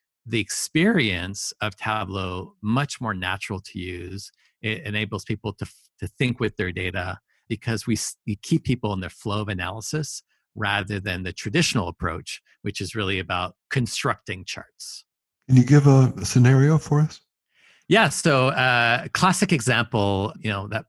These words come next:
Speaker 1: probably most people have gone through is that you're in Excel and you say, "I'd like to create a, a chart." So you literally go into a chart maker and you choose the chart type that you want and what data applies to it. And then when your chart is created,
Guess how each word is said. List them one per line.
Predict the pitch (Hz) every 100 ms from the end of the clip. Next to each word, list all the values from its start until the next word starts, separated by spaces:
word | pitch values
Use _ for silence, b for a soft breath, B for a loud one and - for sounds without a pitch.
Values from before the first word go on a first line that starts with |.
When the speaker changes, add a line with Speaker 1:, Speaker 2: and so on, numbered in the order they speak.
| _
Speaker 1:
probably | 170 170
most | 107 110 -
people | 104 90
have | 87 90
gone | - 131 160
through | - 98 92 95
is | 95 -
that | -
you're | 113 117
in |
Excel | 123 - 139 131 - _ -
and | 107 104
you | 104
say, | - 98 95 104
"I'd | 104
like | 104
to | -
create | - - 117 98 95 95 107 - - _ _
a, | 98 98 101 -
a | 107
chart." | 98 156 202 - - _ _ _ _
So | - 123 101
you | 101 101 117 123
literally | 110 110 131 135 123
go | 104 104 107
into | 104 -
a | 101
chart | - - 104 -
maker | 98 101 107
and | - 107
you | 90
choose | - - 101 110
the | 117
chart | - 98 92
type | - 101 -
that | 117 -
you | 143
want | 107 90 92 - - -
and | 98 98 98 -
what | 104 95
data | 101 92
applies | - - 85 -
to | -
it. | - - _ _ _
And | 113
then | 113 127
when | 123
your | 113
chart | - 135
is | 123
created, | - - 165 190 185 175 -